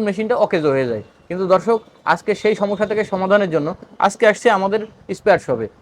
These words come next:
আপনারা দেখলে বুঝতে পারবেন যে এখানে সব ধরনের মেশিনের স্পেয়ার পার্টস কিন্তু আছে। যে খড় ঘাস কাটা মেশিনের যে স্পেয়ার পার্টসগুলো আপনাদের প্রয়োজন পড়ে, যেগুলো আপনারা পান না, তো সেক্ষেত্রে আমরা দেখাবো যে আমাদের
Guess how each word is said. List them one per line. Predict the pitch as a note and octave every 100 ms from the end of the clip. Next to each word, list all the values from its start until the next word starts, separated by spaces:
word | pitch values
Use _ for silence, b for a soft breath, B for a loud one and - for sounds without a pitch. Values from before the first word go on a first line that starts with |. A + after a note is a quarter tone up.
| - D#3
আপনারা | F#3+ G3 F3+
দেখলে | G3+ F#3+
বুঝতে | E3+ D#3+
পারবেন | C3+ D#3
যে | E3
এখানে | E3+ F#3 -
সব | A3+ G3+
ধরনের | A3 A3+ G#3
মেশিনের | F#3+ G#3+ F#3+
স্পেয়ার | G3 F#3
পার্টস | F#3+ F3+
কিন্তু | F#3 E3
আছে। | - D#3+ - - _ C#3+
যে | D#3+
খড় | G3 G#3+
ঘাস | G3 F#3+
কাটা | G#3 G3+
মেশিনের | G3 G#3 G3
যে | G3+ F3+
স্পেয়ার | G3+ F#3
পার্টসগুলো | F#3 F3 F#3+
আপনাদের | F#3 F#3+ F3+
প্রয়োজন | F#3+ F#3 F3+
পড়ে, | F#3+ F3+
যেগুলো | F3 F3
আপনারা | F3+ F3 E3
পান | D3
না, | C3+ - _ _ _ -
তো | F3 F3+ -
সেক্ষেত্রে | F#3 G3 F#3+ A3 - E3
আমরা | F3+ F#3
দেখাবো | F3 G3 G#3
যে | F3+
আমাদের | E3+